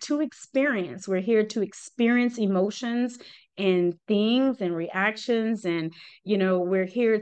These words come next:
to learn soul lessons. And a lot of times soul lessons are those things that are not material. So it's nothing that you could see. It's everything that the soul can feel and can move through. All right.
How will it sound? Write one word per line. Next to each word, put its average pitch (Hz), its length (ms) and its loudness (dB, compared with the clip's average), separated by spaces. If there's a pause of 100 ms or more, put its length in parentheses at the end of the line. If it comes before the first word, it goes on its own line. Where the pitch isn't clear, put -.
to 208 100 -4
learn 190 400 -4
soul 226 920 4 (100)
lessons. 196 920 -6 (200)
And 190 100 2
a 185 40 4
lot 208 240 4
of 285 100 0
times 214 420 -2
soul 226 300 4
lessons 196 600 -4 (260)
are 196 140 2
those 190 240 0
things 240 720 0
that 185 200 -4
are 180 100 0
not 180 380 0
material. 220 760 -2 (200)
So - 200 -6
it's 190 160 -8
nothing 214 440 -2
that 214 160 0
you 214 120 2
could 196 260 -10
see. 226 680 0 (100)
It's 190 240 -2
everything 226 540 2
that 185 200 -6
the 190 80 -4
soul 202 360 2
can 190 200 -6
feel 226 680 4 (340)
and 202 180 -2
can 202 180 0
move 190 220 2 (160)
through. 196 380 -2 (240)
All 190 100 -2
right. 226 420 -2